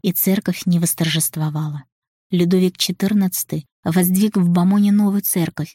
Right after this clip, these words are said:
и при нём же было построено здание епископства в старом монастырском саду. А сейчас, по воле случая, один из аткеров возвращается сюда повелевать в качестве епископа тем самым духовенством, которое после четырёхвековой борьбы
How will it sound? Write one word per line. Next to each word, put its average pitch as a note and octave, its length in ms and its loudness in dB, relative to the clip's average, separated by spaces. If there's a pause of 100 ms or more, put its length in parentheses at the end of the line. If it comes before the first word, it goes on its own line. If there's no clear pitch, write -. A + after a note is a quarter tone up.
(140)
и F3+ 80 0
при F#3+ 200 2
нём A3 280 4
же G3+ 140 0
было G#3+ 180 2
построено G3 580 0
здание F#3 380 2
епископства G#3 800 -2
в G3+ 60 -2
старом F#3 460 0
монастырском E3 640 -2
саду. D3+ 440 -4 (300)
А E3+ 60 4
сейчас, G3+ 440 0
по F#3 140 0
воле F#3+ 220 2
случая, G3+ 540 -2
один G3+ 340 2
из F#3+ 180 2
аткеров G#3 540 -2
возвращается F#3+ 800 -2
сюда F#3+ 420 -2 (100)
повелевать A3 600 2
в - 100 -14
качестве - 480 -2
епископа D#3+ 800 -2 (140)
тем B3 260 2
самым G#3+ 400 2
духовенством, F#3+ 720 0
которое G3+ 380 2
после A3 380 -2
четырёхвековой F#3+ 880 0
борьбы F3 500 2